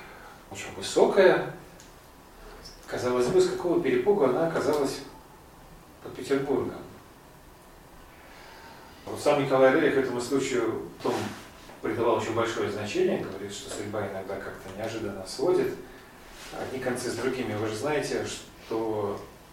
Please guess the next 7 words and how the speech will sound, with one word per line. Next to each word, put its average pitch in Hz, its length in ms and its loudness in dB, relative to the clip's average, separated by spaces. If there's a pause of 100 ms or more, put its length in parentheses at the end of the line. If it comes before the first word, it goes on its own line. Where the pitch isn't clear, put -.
(140)
очень - 380 -8
многое 123 400 -2
в - 60 -10
судьбе 107 580 -4 (100)
Рерихов 180 500 2 (800)
впоследствии 147 680 -2
связалось 123 840 0